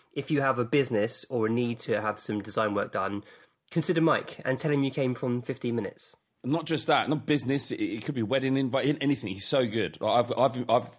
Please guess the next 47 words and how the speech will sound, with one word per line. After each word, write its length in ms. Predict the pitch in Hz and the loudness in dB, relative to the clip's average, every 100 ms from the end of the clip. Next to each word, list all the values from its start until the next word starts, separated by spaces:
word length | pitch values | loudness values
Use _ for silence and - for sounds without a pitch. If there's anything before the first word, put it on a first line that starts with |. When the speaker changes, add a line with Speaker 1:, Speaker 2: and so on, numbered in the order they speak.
| _ _ _ | _ _ _
Speaker 2:
got 120 | 120 | 0
him 80 | 98 | 0
to 100 | 98 | -2
do 40 | 110 | -4
a 60 | |
few 200 | - 113 | -2 -4
things 260 | 104 101 90 | -4 -8 -6
for 40 | |
me 160 | 104 98 | -4 -4
as 100 | 92 | -2
well. 280 | 104 85 - _ _ _ _ - - | -2 -4 -8 _ _ _ _ -18 -6
And, 320 | 104 101 101 | -4 -2 -2
um, 280 | 101 101 90 - _ _ | -2 -2 -6 -12 _ _
he, 180 | 117 101 | -6 -2
he 200 | 120 120 | 0 0
is 120 | 117 | -2
just 140 | 113 | -6
fantastic. 640 | - 110 - 107 - 95 - | -4 -4 -2 -4 -4 -10 -10
I 40 | |
just 180 | 90 92 | -12 -4
left, 320 | 120 120 - - - - | -4 -4 -12 -20 -20 -10
gave 180 | - 151 | 0 2
him 100 | 143 | 4
a 40 | 123 | 2
brief, 420 | 113 110 - - | 2 0 -2 -4
left 280 | 127 127 - | -4 -4 -2
it, 200 | 117 113 _ _ _ - | -2 -2 _ _ _ -12
uh, 100 | 98 | -8
you 140 | 78 110 | -6 -4
know, 80 | |
a 20 | 113 | -2
week 240 | 127 123 | -2 0
later, 220 | 123 110 | 0 2
wherever 260 | 104 107 110 | 2 2 0
it 80 | 98 | 0
was 200 | 107 107 | -2 0
that 40 | |
we 120 | 107 | -4
agreed 280 | 98 110 101 | -2 -2 -2
to 220 | - - | -6 -14
speak 280 | - 120 107 | -6 -4 -4
again, 360 | 95 92 95 - | -4 -4 -4 -6
he 120 | 107 | -10
came 220 | - 107 | -6 -4
back 240 | 101 101 101 | -4 -6 -8
and 80 | |
delivered 400 | 95 104 107 98 | -6 -2 -2 -4